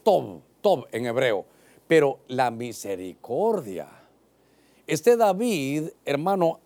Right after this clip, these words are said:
David hace, hace un paréntesis en toda la historia, eh, como saliéndose de la ley y aga-, aferrándose a la gracia, en el Antiguo Testamento, él habla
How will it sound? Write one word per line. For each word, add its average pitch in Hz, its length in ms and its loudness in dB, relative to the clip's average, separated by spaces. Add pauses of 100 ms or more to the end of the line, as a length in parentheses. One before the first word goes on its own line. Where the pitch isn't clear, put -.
(220)
David 143 320 4
hace, 190 360 4
hace 170 240 -2
un 208 300 -6
paréntesis 170 720 -4
en 139 120 -8
toda 208 220 -4
la 185 80 -2
historia, 156 720 -4 (760)
eh, 127 540 -2 (200)
como 160 260 -2
saliéndose 175 640 -2
de 143 140 -2
la 131 160 -6
ley 208 480 -2
y 131 180 -6
aga-, 127 260 -2
aferrándose 170 720 0
a 151 40 2
la 143 140 2
gracia, 170 680 2 (1080)
en 160 180 -4
el 269 180 10
Antiguo 254 360 4
Testamento, 208 680 0 (840)
él 170 200 0
habla 240 400 0